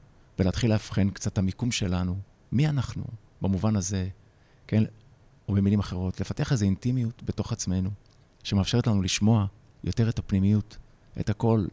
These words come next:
את הדבר הזה ש-, שהוא אנחנו. הרבה אנשים באים אליי לתרפיה, בדיוק כמו שאתה התחלת לחפש,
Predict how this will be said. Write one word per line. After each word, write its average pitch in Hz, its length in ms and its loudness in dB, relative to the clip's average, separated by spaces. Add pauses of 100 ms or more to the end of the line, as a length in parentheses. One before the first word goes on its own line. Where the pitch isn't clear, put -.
את - 160 -8
הדבר 101 300 -2
הזה 98 140 0
ש-, - 120 -6 (260)
שהוא 85 220 0
אנחנו. 107 360 -4 (960)
הרבה 117 160 6
אנשים 127 220 8
באים 113 180 10
אליי 110 120 8
לתרפיה, 98 560 8 (280)
בדיוק 107 220 2
כמו 127 120 2
שאתה 98 320 2
התחלת 104 240 0
לחפש, - 560 2